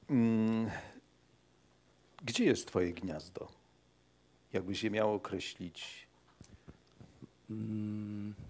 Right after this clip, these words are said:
Speaker 2: no, wyjechałem stąd dwadzieścia lat temu, ale
Speaker 1: Hmm.
Speaker 2: zawsze myślę o sobie, że jestem z Sejn.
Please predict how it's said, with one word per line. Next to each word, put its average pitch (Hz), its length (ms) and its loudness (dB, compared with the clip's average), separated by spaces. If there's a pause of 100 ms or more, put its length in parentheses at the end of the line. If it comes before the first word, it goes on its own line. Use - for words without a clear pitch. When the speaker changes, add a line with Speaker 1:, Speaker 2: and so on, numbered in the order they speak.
(300)
Speaker 2:
no, 104 80 -2
wyjechałem 113 380 6
stąd 110 220 2
dwadzieścia 110 440 4
lat 104 380 2
temu, 101 460 6
ale 120 260 6
Speaker 1:
Hmm. 113 220 4
Speaker 2:
zawsze 120 520 2
myślę 113 360 2
o 107 40 4
sobie, 101 260 -4
że 104 80 0
jestem 101 260 0
z - 80 -10
Sejn. 92 280 -4